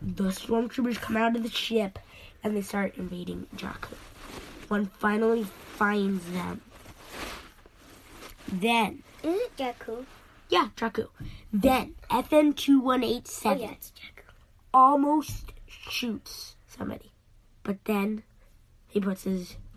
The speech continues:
Speaker 1: weapon down and lets her run away. Then a stormtrooper gets shot by Poe, well, just by some of the villagers and stuff.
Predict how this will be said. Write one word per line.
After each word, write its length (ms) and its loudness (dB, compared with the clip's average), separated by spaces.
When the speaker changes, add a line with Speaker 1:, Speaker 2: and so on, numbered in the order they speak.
Speaker 1:
weapon 280 -2
down 340 -4
and 100 -4
lets 220 -6
her 140 -6
run 200 -8
away. 160 -12
Then 680 4
a 40 -2
stormtrooper 640 2
gets 300 -4
shot 520 4
by 160 -2
Poe, 300 -4
well, 240 0
just 180 -18
by 140 0
some 200 -8
of 120 -4
the 80 -8
villagers 440 -8
and 80 -20
stuff. 240 -16